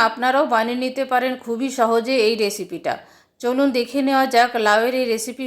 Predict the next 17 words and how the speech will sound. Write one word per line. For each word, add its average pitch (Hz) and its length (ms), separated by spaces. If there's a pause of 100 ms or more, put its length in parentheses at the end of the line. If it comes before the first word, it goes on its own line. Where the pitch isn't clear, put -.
(100)
বানানোর 214 340 (100)
ভিডিওটা। 170 440 (1400)
এই 220 180 (100)
রেসিপিটা 247 500 (120)
বানাবার 208 460
জন্য 233 260 (500)
একটা - 180 (140)
মিডিয়াম 226 400 (100)
সাইজের 226 400 (100)
লাউ 202 140 (120)
ছোট 214 160 (120)
ছোট 233 140 (120)
করে 233 200 (120)
টুকরো 208 360
করে 226 220 (160)
ভালো 185 220 (120)
করে 226 200